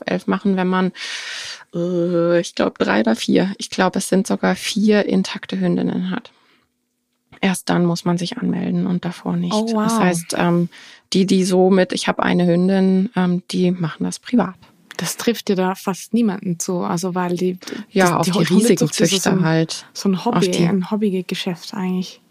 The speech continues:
Speaker 1: Ja. Ja.
Speaker 2: Okay, ja.
Speaker 1: Haben wir was Wichtiges vergessen? Magst du zum Schluss noch was sagen?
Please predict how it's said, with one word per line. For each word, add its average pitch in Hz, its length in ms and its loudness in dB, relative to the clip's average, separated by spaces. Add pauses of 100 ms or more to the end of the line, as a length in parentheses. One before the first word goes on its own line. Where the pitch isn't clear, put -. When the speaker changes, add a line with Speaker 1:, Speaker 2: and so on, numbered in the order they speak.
Speaker 1:
Ja. 202 260 2 (1080)
Ja. 196 120 -2 (2000)
Speaker 2:
Okay, 185 600 0 (440)
ja. 196 300 -2 (2500)
Speaker 1:
Haben 220 240 6
wir 262 120 6
was 240 180 4
Wichtiges 233 400 4
vergessen? 190 480 0
Magst 185 280 2
du 220 80 2
zum 196 300 2
Schluss - 460 2
noch 202 220 2
was - 320 -4
sagen? 165 600 0